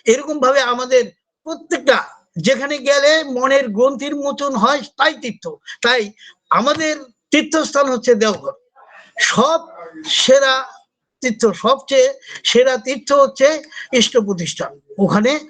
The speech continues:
আমাদের বছরে একবার যাওয়া উচিত। এবং মানে কি, কি বলতে চাইলাম, কি বললাম, অনেক সময় তো হয়ে গেল। যাই হোক, মানে, আহ,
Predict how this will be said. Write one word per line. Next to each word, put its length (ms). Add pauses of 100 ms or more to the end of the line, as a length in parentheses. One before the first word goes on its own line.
(160)
আমাদের 360
বছরে 340
একবার 300
যাওয়া 260
উচিত। 360 (400)
এবং 480 (220)
মানে 460 (220)
কি, 420 (220)
কি 120
বলতে 340
চাইলাম, 280
কি 140
বললাম, 480
অনেক 320
সময় 380
তো 120
হয়ে 180
গেল। 260
যাই 240
হোক, 220 (360)
মানে, 260 (600)
আহ, 720